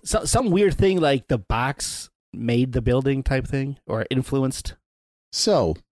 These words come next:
Speaker 2: with all of that, with Pinhead running around in the, the kind of real world and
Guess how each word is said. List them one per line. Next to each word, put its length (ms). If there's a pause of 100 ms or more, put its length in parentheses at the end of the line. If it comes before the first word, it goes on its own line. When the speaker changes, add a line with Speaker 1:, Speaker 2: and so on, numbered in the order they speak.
(240)
Speaker 2:
with 340
all 300
of 140
that, 300
with 140
Pinhead 360
running 200
around 380
in 140
the, 340
the 160
kind 240
of 140
real 180
world 320
and 100